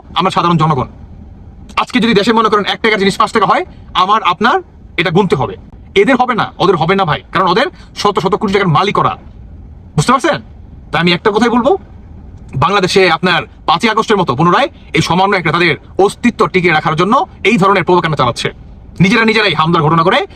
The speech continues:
এবং just পাঁচ থেকে সাত মিনিটের ভিতরে তাদের এত বড় ব্যানারও তৈরি হয়ে যায়,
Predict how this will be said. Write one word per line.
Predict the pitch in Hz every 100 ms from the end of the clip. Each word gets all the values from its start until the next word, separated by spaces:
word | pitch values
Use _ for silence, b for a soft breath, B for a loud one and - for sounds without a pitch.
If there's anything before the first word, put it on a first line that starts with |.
| B
এবং | 190 233 143 -
just | 147 180 170
পাঁচ | 190 -
থেকে | 180 190
সাত | - 190
মিনিটের | 185 180
ভিতরে | 180
তাদের | 165 160 143 B -
এত | 156
বড় | 160
ব্যানারও | 131 147 185
তৈরি | 202 208
হয়ে | 214
যায়, | 247